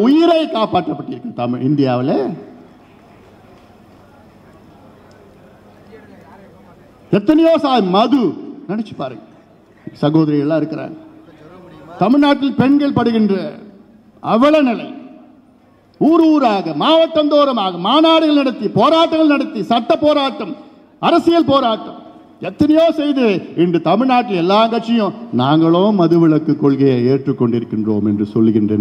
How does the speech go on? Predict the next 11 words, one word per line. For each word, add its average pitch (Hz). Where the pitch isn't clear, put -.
நிலையை 226
உருவாக்கியது 254
யாரு? 339
ஐயா 165
தானே, 226
பாட்டாளி 165
மக்கள் 156
கட்சி 143
தானே. 285
இப்படி 320
எண்ணிலடங்கா 320